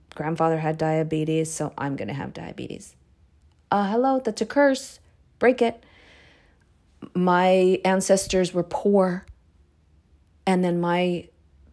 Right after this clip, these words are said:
parents were poor, so we're poor. It's a curse, break it. So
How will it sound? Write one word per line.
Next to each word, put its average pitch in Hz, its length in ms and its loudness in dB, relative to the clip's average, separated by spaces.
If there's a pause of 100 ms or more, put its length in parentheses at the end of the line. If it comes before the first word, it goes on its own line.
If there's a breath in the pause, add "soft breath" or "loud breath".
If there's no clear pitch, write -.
(100)
parents 175 340 -4
were 175 80 -2
poor, 170 560 -4 (1000 soft breath)
so - 140 -4
we're 151 120 -6
poor. - 380 -16 (600)
It's - 140 -8
a 175 40 -8
curse, 208 420 -4 (220)
break 175 200 0
it. 165 220 -6 (440 soft breath)
So 139 360 0